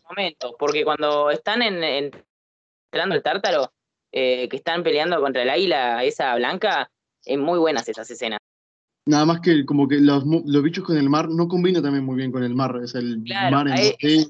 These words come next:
Speaker 1: ahí está el problema. Yo creo que ese es el problema, porque los bichos de mar,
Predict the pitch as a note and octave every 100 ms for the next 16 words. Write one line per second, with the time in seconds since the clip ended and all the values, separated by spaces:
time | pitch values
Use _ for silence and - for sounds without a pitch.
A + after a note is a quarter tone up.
0 | _ A3+ A#3 - - D3 D3 C#3+ C#3 A#2+
1 | A#2 - F#3 G#3+ F3 G3 D#3+ B2+ C#3 C3
2 | C#3+ C#3 C#3 F#3 F#3+ F#3+ F#3 G#3 G3 G3+